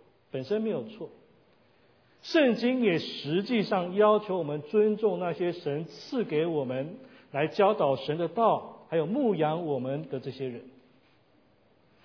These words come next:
但是当一个人渴望并极力追求这种荣誉的时候，那就有问题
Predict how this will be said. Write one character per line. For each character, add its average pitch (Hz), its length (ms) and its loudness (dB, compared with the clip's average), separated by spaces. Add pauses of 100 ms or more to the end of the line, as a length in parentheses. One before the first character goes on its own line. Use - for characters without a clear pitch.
(160)
但 277 240 8
是 262 140 2
当 254 240 6
一 247 80 4
个 233 140 8
人 180 320 2
渴 135 440 -4
望 190 400 4
并 170 240 -4
极 151 260 -8
力 185 200 -2
追 247 440 2
求 233 320 -2
这 190 100 -2
种 131 300 -4
荣 127 260 -6
誉 196 160 -4
的 139 120 -2
时 - 160 -16
候， 131 240 -10 (500)
那 151 100 -4
就 147 140 -4
有 120 140 -8
问 120 260 -6
题 - 140 -20